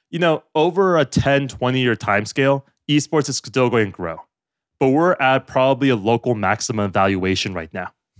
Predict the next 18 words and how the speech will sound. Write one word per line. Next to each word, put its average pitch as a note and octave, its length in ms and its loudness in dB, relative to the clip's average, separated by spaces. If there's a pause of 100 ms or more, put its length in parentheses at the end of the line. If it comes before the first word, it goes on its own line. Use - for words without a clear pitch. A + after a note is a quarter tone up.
(100)
That, A#2 260 2
like, A2 260 -2 (280)
th-, C3+ 180 0
there's C#3 200 2
a C3+ 40 0
huge A3+ 400 0
gap. G#2+ 260 2
And, A#2+ 120 -2
and C3+ 100 0
this F#3 100 0
is F3+ 120 -2
actually D3+ 260 0
just A2+ 240 -4 (380)
true C#3 260 2
for A#2+ 160 0
all G#2 220 4
assets, - 560 -8
where G2+ 280 -4